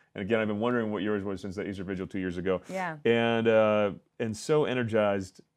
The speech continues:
Speaker 1: just talking about new missions that are happening in the church. And
Speaker 2: Mm-hmm.
Speaker 1: what you're doing is so cool.
Speaker 2: Yeah, we
Speaker 1: And so
Speaker 2: are.
Speaker 1: important. And you really
Speaker 2: Yeah.
Speaker 1: lucked out on, uh, really, like,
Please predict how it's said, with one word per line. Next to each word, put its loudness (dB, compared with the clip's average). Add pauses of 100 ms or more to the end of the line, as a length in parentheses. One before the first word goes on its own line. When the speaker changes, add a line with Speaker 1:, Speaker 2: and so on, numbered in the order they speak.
(220)
Speaker 1:
just -8
talking -4
about -10
new -8
missions -10
that -12
are -12
happening -14
in -
the -18
church. -14
And -6
Speaker 2:
Mm-hmm. -4
Speaker 1:
what -2
you're -8
doing -6
is -12
so -6 (720)
cool. -12
Speaker 2:
Yeah, -2 (180)
we 2
Speaker 1:
And 8
so 8
Speaker 2:
are. 6
Speaker 1:
important. -2
And -2
you 0
really 2
Speaker 2:
Yeah. 0
Speaker 1:
lucked 4
out 0
on, -6 (140)
uh, -4
really, 2
like, 4